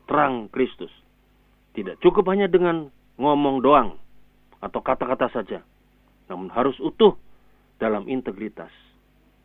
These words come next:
kita sebagai pengikut Kristus. Dan jangan lupa, kekuatan Allah yang menopang panggilan kita meneruskan karya Kristus yang penuh dengan kasih itu.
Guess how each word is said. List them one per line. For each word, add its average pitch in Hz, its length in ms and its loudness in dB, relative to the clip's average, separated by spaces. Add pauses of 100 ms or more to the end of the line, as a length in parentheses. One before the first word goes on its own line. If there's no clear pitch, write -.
(140)
kita 92 320 -10
sebagai 82 320 -14
pengikut 131 400 -8
Kristus. - 400 -16 (1120)
Dan 85 160 -14
jangan 113 160 -4
lupa, 123 320 -4 (960)
kekuatan 135 400 -2
Allah 131 320 2 (560)
yang 90 160 -8
menopang 156 560 -2
panggilan 143 400 -6
kita 95 320 -14 (720)
meneruskan 98 560 -10
karya 95 320 -14
Kristus 85 400 -18 (1000)
yang 85 220 -12
penuh 120 320 -6
dengan 101 240 -10
kasih - 560 -18
itu. - 120 -20